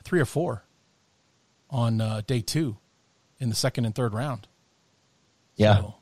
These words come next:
Speaker 1: yeah.
Speaker 2: Four, it, three in day two, and then another, I think, five on the, on the last day of the draft.
Speaker 1: Yeah.
Speaker 2: Plus, if, if they trade down, no, six on the last day of the draft, 'cause it's two fourths, two fifths, and two sevenths. So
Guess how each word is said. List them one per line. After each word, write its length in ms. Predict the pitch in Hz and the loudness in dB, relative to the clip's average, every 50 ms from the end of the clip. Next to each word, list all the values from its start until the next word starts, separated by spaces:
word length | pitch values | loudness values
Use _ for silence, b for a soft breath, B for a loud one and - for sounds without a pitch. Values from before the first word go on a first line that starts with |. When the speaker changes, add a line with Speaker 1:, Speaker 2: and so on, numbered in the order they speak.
| _ _ _ _ _ _ _ _ _ _ _ _ _ | _ _ _ _ _ _ _ _ _ _ _ _ _
Speaker 1:
yeah. 160 | - - - - - - | -10 -10 -10 -10 -12 -10
Speaker 2:
Four, 300 | - - - 120 - - - | -2 4 6 6 6 6 6
it, 160 | 98 - - - _ _ - | 4 2 2 -2 _ _ 4
three 160 | 127 135 143 | 6 8 10
in 80 | 139 123 | 10 8
day 160 | 131 117 113 | 8 8 6
two, 240 | 117 - 151 135 139 | 6 6 8 10 10
and 120 | 120 104 | 10 10
then 80 | 101 98 | 10 10
another, 280 | 98 101 104 104 101 101 | 8 10 10 10 10 10
I 40 | |
think, 220 | 104 - 104 87 - | 8 8 6 4 2
five 800 | - - - - - - 98 95 101 107 113 127 127 123 - - - | 0 -4 -8 -2 2 6 6 8 8 10 10 10 8 8 6 4 6
on 100 | - 113 | 8 8
the, 300 | 117 113 110 - - - | 8 8 6 4 2 4
on 140 | - - 113 | 6 6 8
the 60 | 113 | 8
last 220 | 110 117 120 120 117 | 10 10 8 8 8
day 60 | 123 | 6
of 60 | 123 117 | 6 6
the 60 | 113 | 8
draft. 280 | 104 117 120 127 135 | 8 8 8 8 6
Speaker 1:
Yeah. 140 | 123 120 113 | 4 2 4
Speaker 2:
Plus, 280 | 117 117 107 - - B B B B B B B - | 6 8 8 6 4 B B B B B B B -4
if, 120 | - 92 | 2 4
if 120 | 104 101 98 | 4 4 6
they 100 | - 101 | 4 4
trade 240 | - - 123 120 113 | 4 4 6 8 8
down, 160 | 117 107 113 | 8 10 10
no, 100 | 127 113 | 10 8
six 240 | 107 - 185 - - | 8 6 6 6 8
on 40 | 131 | 8
the 60 | 110 | 8
last 140 | 107 104 - | 8 8 8
day 60 | 107 | 6
of 40 | 98 | 8
the 60 | 90 | 8
draft, 200 | 95 90 85 - | 8 6 6 8
'cause 80 | 110 92 | 6 6
it's 80 | - | 8
two 160 | - - 160 | 10 10 10
fourths, 400 | 147 - 131 127 127 - - - - | 12 12 10 10 10 8 4 0 4
two 180 | - - 131 | 8 8 8
fifths, 340 | 117 - 117 110 - - - | 8 8 6 4 4 2 6
and 120 | 90 92 92 | 6 6 8
two 140 | - 104 | 8 8
sevenths. 460 | 95 - - 101 98 80 80 67 - - | 6 8 8 8 8 8 6 6 4 4
So 240 | - 101 95 87 | 6 8 8 8